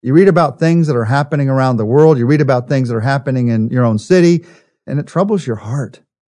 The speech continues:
What Jesus is saying in John fourteen, one to three is that this is where history is headed. The final headline for all believers is a single word, home. That's the headline of your life for all of eternity,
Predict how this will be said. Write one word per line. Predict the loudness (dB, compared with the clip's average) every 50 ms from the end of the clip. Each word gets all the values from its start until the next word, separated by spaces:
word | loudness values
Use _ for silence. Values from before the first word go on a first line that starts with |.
| _ _ _ _ _ _ _ _ _ _ _ _ _ _ _ _ _ _ -8
What | -6 -6 -2
Jesus | 0 0 0 0 0 -4 -4
is | -6 -6 -4
saying | -2 0 0 0 0 0
in | 0 0
John | 0 -2 -2 -2
fourteen, | -4 -2 -4 -4 -4 -4 -4 -4 -2 -2 0
one | 0 0
to | -2 -2
three | -4 -4 -2 -2 0 0
is | -2 -2 -4
that | -6 -8 -4 0
this | 0 2 2 0 -2 -6
is | -8 -8 -6
where | -4 -4 -4
history | -4 -4 -6 -6 -6 -6 -6 -4
is | -6 -6
headed. | -6 -6 -6 -6 -8 -10 _ _ _ -20 -16 _ -6
The | -6 -6
final | -4 -4 -2 0 0 2 2 2 0 -2 -4 -4
headline | -2 -2 0 0 0 -2 -2 -2 -2 -2 -4
for | -6 -8 -8
all | -4 0 2 2 2 4
believers | 4 2 2 2 2 0 0 0 0 -2 -2
is | -4 -6 -6
a | -6 -6
single | -6 -4 -2 -2 -2 -2 -2 -4
word, | -4 -4 -6 -6 -8 -12 -18 _ _ _ _ _ _ _ _ _ _ _ _ _
home. | _ -6 -4 -2 -2 -4 -6 -10 -18 _ _ _ _ _ _ _ _ _ _ -10
That's | -10 -10 -8 -6
the | -6 -6
headline | -4 -2 -2 -2 0 0 0 0 0 0 0
of | 0 0
your | -2 -2
life | 0 0 0 0 0 -2
for | -2 -2 0
all | 2 2 2 2 0
of | 0
eternity, | -2 -4 -2 -2 0 0 0 0 -2 -4